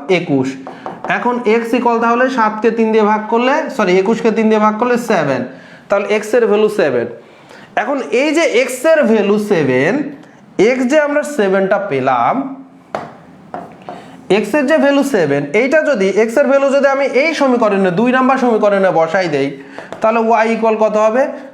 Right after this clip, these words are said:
দুই গুণন সেভেন মাইনাস ফাইভ, তাহলে সাত দুগুণ চোদ্দ মাইনাস ফাইভ, তাহলে নয়। তাহলে আমার ভগ্নাংশ কত দাঁড়াবে? সেভেন বাই নয়। তাহলে এইটা পুরাটা হচ্ছে আমার রিটেনের প্রসেস।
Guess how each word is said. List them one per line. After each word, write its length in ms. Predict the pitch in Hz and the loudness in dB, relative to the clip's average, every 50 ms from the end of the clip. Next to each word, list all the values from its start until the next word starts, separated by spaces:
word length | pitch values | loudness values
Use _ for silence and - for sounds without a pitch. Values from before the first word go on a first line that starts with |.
| - - 180 | -6 -2 0
দুই 280 | 175 220 240 240 240 | 2 2 4 2 2
গুণন 320 | 233 226 240 233 233 233 233 | 2 2 2 2 2 2 2
সেভেন 420 | 233 226 214 208 208 254 277 294 | 2 0 0 2 2 2 2 2
মাইনাস 440 | 262 208 180 170 165 165 165 165 - - | 0 0 0 0 0 0 -2 -2 -2 -2
ফাইভ, 220 | 156 131 120 117 - - - - - - - - - - | -2 -2 0 -2 -8 -12 -16 -16 -16 -16 -16 -18 -8 -2
তাহলে 320 | 185 190 196 208 208 220 | 0 2 2 2 0 -2
সাত 220 | 220 208 214 202 190 | 0 0 0 0 0
দুগুণ 440 | 190 190 208 214 220 220 226 226 220 | 0 -2 0 0 2 2 0 0 0
চোদ্দ 320 | 226 220 202 196 190 190 | 0 0 0 0 0 0
মাইনাস 520 | 247 269 262 226 185 165 165 160 160 160 - - | 0 0 2 2 0 0 -2 -2 -4 -6 -4 -2
ফাইভ, 200 | 156 127 120 120 - | -2 -2 -2 -2 -4
তাহলে 280 | 156 156 165 175 202 180 | -2 -2 0 -2 -2 0
নয়। 280 | 151 139 123 113 107 107 - - - - - - - - | 0 0 0 0 -2 -4 -8 -14 -18 -20 -20 -20 -6 0
তাহলে 240 | - 202 220 233 226 | 2 2 4 4 2
আমার 220 | 214 220 240 233 | 2 0 0 0
ভগ্নাংশ 480 | 190 190 196 196 220 240 254 247 - 277 | 0 0 0 0 0 -2 -2 0 0 0
কত 200 | 262 240 226 233 | 0 2 2 2
দাঁড়াবে? 420 | 233 233 233 226 240 233 277 311 320 294 - - - - - - - - - - - | 2 2 2 2 2 2 2 2 0 0 -8 -14 -16 -16 -16 -16 -16 -16 -16 -2 2
সেভেন 300 | 202 185 175 175 165 160 | 2 4 4 4 2 2
বাই 160 | 156 156 151 | 0 0 0
নয়। 220 | 139 123 104 - 147 - - - - - - - - - - - | 0 -2 -6 -8 -10 -16 -20 -20 -20 -20 -20 -20 -20 -20 -10 -2
তাহলে 200 | - 233 233 233 240 | 0 0 0 0 0
এইটা 340 | - 262 285 311 302 339 339 | 0 0 0 2 0 0 0
পুরাটা 360 | 339 285 269 285 277 277 311 | 0 2 2 0 2 0 -2
হচ্ছে 180 | 320 311 - | -2 -2 -2
আমার 200 | 320 311 - 277 | -2 -2 0 -2
রিটেনের 360 | 226 220 208 294 311 302 302 240 | -2 -2 -2 0 2 2 2 2
প্রসেস। 440 | 196 196 180 170 - - 294 302 | 2 2 0 0 2 0 -2 -2